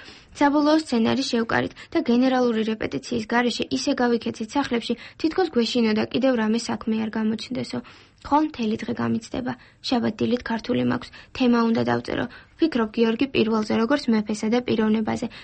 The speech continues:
და მახსენდება მესამე კლასში ზეიმზე ლექსი რომ თქვი, მეცხრე კლასის გამოცდები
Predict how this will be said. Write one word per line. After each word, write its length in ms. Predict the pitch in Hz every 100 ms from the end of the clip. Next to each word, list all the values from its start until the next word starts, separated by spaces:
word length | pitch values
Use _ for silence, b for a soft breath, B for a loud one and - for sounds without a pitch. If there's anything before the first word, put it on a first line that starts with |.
| -
და 40 | 320
მახსენდება 600 | 262 220 - 233 233 226 B B 240
მესამე 320 | 233 220 220 220
კლასში 280 | 226 - 214
ზეიმზე 380 | 214 214 214 262
ლექსი 400 | 233 214 - 240
რომ 160 | 226 220
თქვი, 160 | - 226 B B
მეცხრე 320 | 240 233 - 220
კლასის 360 | 233 214 254 240
გამოცდები 560 | 220 220 - 240 226